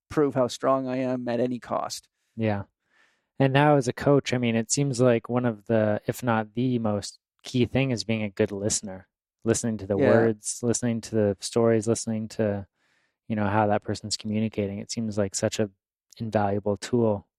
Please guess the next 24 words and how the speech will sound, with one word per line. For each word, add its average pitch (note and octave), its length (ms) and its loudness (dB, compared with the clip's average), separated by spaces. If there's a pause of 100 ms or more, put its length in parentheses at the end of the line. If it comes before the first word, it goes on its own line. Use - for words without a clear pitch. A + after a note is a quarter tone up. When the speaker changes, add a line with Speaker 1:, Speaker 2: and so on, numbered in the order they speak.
(340)
Speaker 1:
Listening F#3 380 -2
is C3 120 -4
the C3 80 -8
foundation B2 680 -4
of A2+ 100 -16
any A#2+ 200 -6
real G#2+ 240 -8
relationship. - 840 -16 (1200)
What's D#3 240 0
it - 100 -4
like C#3 300 0
for - 180 -14
you A#2+ 220 -2
to A#2+ 80 -2
have A#2+ 160 -6
a A#2+ 60 -10
relationship A#2 560 -8
with B2 80 -14
someone A#2+ 240 -6
that - 100 -8
won't A#2 200 -10
listen - 300 -10
to - 100 -16
you? A#2 160 -18